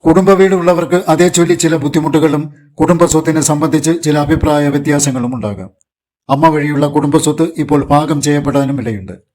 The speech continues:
അങ്ങനെ സംഭവിച്ചാലും കുടുംബ വീട് നിങ്ങൾക്ക് ലഭിക്കുവാനാണ് സാധ്യതകൾ കൂടുതലും കാണപ്പെടുന്നത്. രണ്ടായിരത്തി ഇരുപത്തിയഞ്ച് ജനുവരി മാസം മകയിരത്തിന്റെ അവസാന പകുതിയും തിരുവാതിരയും പുണർദത്തിന്റെ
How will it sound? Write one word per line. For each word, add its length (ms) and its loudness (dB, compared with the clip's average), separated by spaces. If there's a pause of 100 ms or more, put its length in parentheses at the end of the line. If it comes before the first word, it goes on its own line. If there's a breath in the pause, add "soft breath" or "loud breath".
(380)
അങ്ങനെ 220 2
സംഭവിച്ചാലും 760 0 (280 soft breath)
കുടുംബ 240 2
വീട് 300 2
നിങ്ങൾക്ക് 260 0
ലഭിക്കുവാനാണ് 760 -2
സാധ്യതകൾ 560 0
കൂടുതലും 560 -2
കാണപ്പെടുന്നത്. 640 -6 (880)
രണ്ടായിരത്തി 420 2
ഇരുപത്തിയഞ്ച് 520 2
ജനുവരി 360 2
മാസം 420 0 (240 soft breath)
മകയിരത്തിന്റെ 840 2
അവസാന 380 0
പകുതിയും 680 -4 (140)
തിരുവാതിരയും 760 0 (300)
പുണർദത്തിന്റെ 640 2